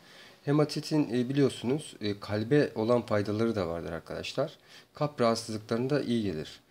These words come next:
Tabii ki arkadaşlar bunlar tıbbın, <coughs> çok özür diliyorum ve tekrarlıyorum.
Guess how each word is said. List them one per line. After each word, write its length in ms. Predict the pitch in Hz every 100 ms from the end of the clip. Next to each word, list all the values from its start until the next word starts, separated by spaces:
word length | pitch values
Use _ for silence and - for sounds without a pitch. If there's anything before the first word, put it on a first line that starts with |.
| - - -
Tabii 220 | 165 147
ki 240 | - 135 -
arkadaşlar 560 | 123 131 120 - 107
bunlar 320 | 123 131 104
tıbbın, 440 | - 117 - 143 - - - -
<coughs> 40 | - - - - - - 247 - - - _ _ _ _ _ _
çok 180 | - 107 113
özür 280 | 104 107
diliyorum 340 | 101 101 104 101
ve 100 | 98
tekrarlıyorum. 720 | 101 - 104 104 117 120